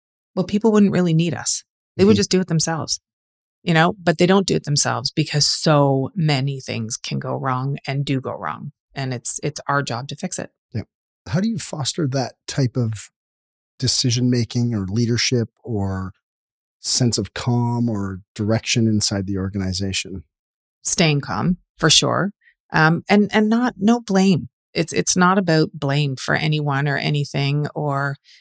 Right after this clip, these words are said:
Speaker 1: like I said, we expect imperfections. It happens. So let's fix it. And I don't want you to fix it by yourself, because sometimes when, you know, you're in the middle of a challenge or you're in the middle of an issue, your head doesn't quite see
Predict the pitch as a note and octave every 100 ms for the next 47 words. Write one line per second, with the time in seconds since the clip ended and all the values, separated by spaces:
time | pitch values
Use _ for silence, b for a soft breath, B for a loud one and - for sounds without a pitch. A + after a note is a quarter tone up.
0 | b E3+ F3 F3+ - F3 D#3+ F3 D#3+ -
1 | - G#3+ B3 - - _ F#3+ F3+ F3 D#3
2 | C#3+ - C3 A#2+ - F3+ - G#3 - -
3 | - - - D#3+ D#3+ D#3 - F3 F3 G#3
4 | G#3 - - _ _ _ _ _ E3+ E3
5 | D3+ D#3+ F3 G3 E3 F3 - E3+ E3 E3
6 | - D#3 - D3 C#3 D3+ - - - -
7 | - _ _ _ - E3 D#3+ D#3 C#3 -
8 | - _ _ _ _ - - F#3+ G3 F#3
9 | F3+ D#3+ D3+ D3+ C#3+ D3 - _ _ F#3
10 | E3+ D#3 D#3+ D#3 D#3 F3+ E3+ D3 - B2+
11 | B2 G#2+ - - D3+ D3+ D3 D#3+ F#3 D3+
12 | B2 C#3+ - C#3+ C#3+ C#3+ G3+ F3+ D3 C#3
13 | C3+ - D3+ - - D#3 C#3+